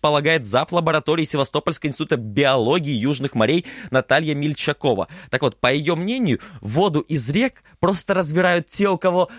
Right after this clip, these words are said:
дома на берегах рек. Вот опять те самые местные поганцы во всем виноваты.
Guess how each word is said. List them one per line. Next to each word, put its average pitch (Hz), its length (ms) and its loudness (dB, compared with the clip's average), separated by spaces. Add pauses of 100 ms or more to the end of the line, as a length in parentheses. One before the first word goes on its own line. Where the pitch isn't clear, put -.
дома 185 720 2
на 170 120 2
берегах 147 480 0
рек. 151 280 2
Вот 135 160 0
опять 170 320 -2
те 175 160 0
самые 180 440 0
местные 175 560 2
поганцы 156 600 -2
во 151 80 2
всем 151 240 0
виноваты. 143 480 0